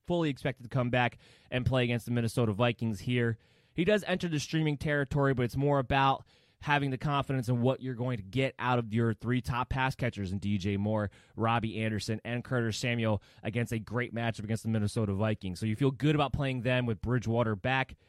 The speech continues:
Unfortunately, McCaffrey, while he's been at practice, he's still wearing the red non-contact jersey. Matt Rhule has pretty much made it all but certain that he's still pretty doubtful.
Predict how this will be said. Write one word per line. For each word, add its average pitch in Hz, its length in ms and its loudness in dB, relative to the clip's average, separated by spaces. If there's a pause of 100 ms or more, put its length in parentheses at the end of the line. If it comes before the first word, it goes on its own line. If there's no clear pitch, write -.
(400)
Unfortunately, 127 920 0
McCaffrey, 135 840 0 (720)
while 151 240 4
he's 170 180 4
been 151 360 2 (120)
at 202 240 2
practice, 143 720 0 (260)
he's 131 160 -4
still 190 260 4
wearing 175 200 4
the 151 80 2
red 143 240 2
non-contact 135 720 0
jersey. 123 540 2 (420)
Matt 147 260 2
Rhule 143 260 2
has 143 200 -2
pretty 160 200 0
much 120 200 -2
made 131 200 2
it 127 120 0
all 127 220 2
but 123 140 0
certain 131 380 0
that 123 120 2
he's 120 240 -2
still 147 180 2
pretty 143 300 -2
doubtful. 123 600 2